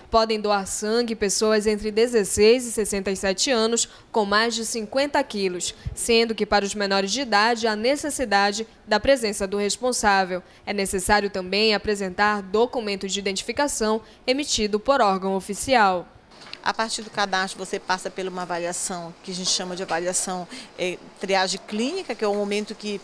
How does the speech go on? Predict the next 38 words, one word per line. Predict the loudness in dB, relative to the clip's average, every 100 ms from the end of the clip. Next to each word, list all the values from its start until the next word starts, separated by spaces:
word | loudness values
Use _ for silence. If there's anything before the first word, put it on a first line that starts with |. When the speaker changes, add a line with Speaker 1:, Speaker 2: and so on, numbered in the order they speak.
| -14 -20 -20 -12
Speaker 2:
vai | -2 -2
se | 0
identificar | -4 -4 -2 -4 -4 -4
se | -4
você | -4 -2 -2
se | -4 -4
enquadra | -6 0 0 2 -2 -4
dentro | -4 -4 -4
dos | -6
parâmetros | 0 0 0 -4 -4 -6 -8 -12 -18 -16
que | -8 -2 0
a | 0 0 -2 -4
portaria | -4 -2 -2 -2
estabelece | -4 -4 -2 0 0 -2
para | -8 -10
ser | -6
um | -6
doador | -6 -6 -4
de |
sangue. | 0 0 2 0 -2 -8 -14 -16 -18 -6
É, | -2
partindo | -2 -2 -4 -4
daí, | -4 -2 -2 -4 -8
você | -8 -6 -4
realiza | -4 0 0 0 -4 -4
a |
sua | -2 -2
doação, | 2 0 0 -4 -6
que | -2 -2 -2 -10 -4
é | 0 0
o |
gesto | 2 2 2 0 -6
realmente | -4 -4 -6
de | -6
estender | -6 -4 -4 -4
o | -4
braço, | -4 -2 -2 -2 -8
né? | -12